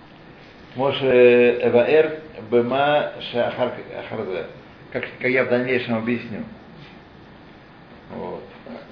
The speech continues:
<clears throat> Тут есть некоторый вопрос. Потому что, с одной стороны,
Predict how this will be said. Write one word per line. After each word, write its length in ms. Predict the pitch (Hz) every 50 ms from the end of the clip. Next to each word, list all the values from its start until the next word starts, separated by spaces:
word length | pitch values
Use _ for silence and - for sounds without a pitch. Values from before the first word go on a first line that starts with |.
| - - -
<clears throat> 300 | - 147 151 135 123 113 - - - - - - - - -
Тут 180 | - 196 - - 160
есть 180 | 180 175 -
некоторый 340 | 190 185 185 202 180 156 147
вопрос. 540 | 147 143 - 180 208 214 156 120 - - - - - - - - - - - - - - - - - - - - - - - - - - - - 220 - - - - - - - - - - - - - - - -
Потому 200 | 98 110 123 117
что, 100 | - -
с 40 | 123
одной 260 | 120 123 151 165 170 -
стороны, 440 | - 151 139 131 123 131 127 117